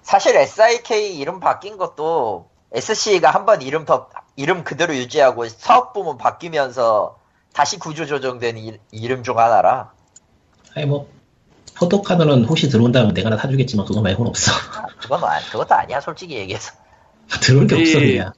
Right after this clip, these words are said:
Speaker 3: 루트 레터라는 게 그럼 미스테리 호러인가, 얘도?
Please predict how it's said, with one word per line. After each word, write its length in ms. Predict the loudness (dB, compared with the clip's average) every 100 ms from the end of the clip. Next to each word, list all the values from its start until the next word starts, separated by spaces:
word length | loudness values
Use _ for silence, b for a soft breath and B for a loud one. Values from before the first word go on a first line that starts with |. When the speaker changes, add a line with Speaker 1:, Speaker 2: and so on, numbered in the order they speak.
| _ _ _ _ -12
Speaker 3:
루트 1120 | -6 4 6 6 4 0 0 -2 -2 -8 -12 _ _ _ _
레터라는 640 | -12 -8 -4 0 0 0 -2
게 300 | 0 0 -2 _ _ _ _
그럼 400 | -10 -8 -8 -12 -12
미스테리 420 | -10 0 4 4
호러인가, 380 | 4 0 2 0
얘도? 240 | -2 -10